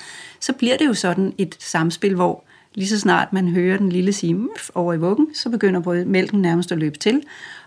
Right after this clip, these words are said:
Og når man åbner trøjen, så lægger barnet sig med nakken tilbage og armene på hver sin side og åbner munden.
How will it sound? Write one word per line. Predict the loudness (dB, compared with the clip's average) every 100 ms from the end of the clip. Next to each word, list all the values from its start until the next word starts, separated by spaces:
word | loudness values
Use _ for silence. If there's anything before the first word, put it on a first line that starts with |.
| -4
Og | 2
når | 4 4 2 -2 -2
man | 2 4
åbner | 6 4 4
trøjen, | 2 0 2 2
så | 0 -2 0
lægger | 2 0
barnet | 0 0 0 -2
sig | -4 -6 -8 _ _
med | 0
nakken | 2 2 0 -2
tilbage | -2 -4 -2 -2 -2 -2
og | 0 0 0
armene | -2 0 2 2
på | 0
hver | 0
sin | 0 -2
side | 0 0
og | 0
åbner | 0 0
munden. | 0 -4